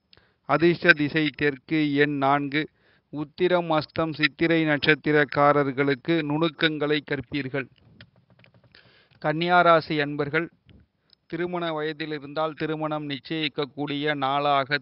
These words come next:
தென்படுகிறது. மிகவும் நெருக்கடியான காலகட்டத்தில் கன்னியா ராசி அன்பர்கள் இருப்பீர்கள். அவர்கள்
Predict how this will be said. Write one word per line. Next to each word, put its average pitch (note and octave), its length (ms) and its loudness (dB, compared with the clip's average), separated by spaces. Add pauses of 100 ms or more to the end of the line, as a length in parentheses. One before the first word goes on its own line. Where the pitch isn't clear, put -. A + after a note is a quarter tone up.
தென்படுகிறது. C#3 720 -4 (960)
மிகவும் F3+ 580 0
நெருக்கடியான D#3+ 880 -2
காலகட்டத்தில் D3 840 -2
கன்னியா D3+ 440 0
ராசி C#3+ 420 -2
அன்பர்கள் C#3 500 -4
இருப்பீர்கள். C#3 600 -4 (680)
அவர்கள் D#3 540 0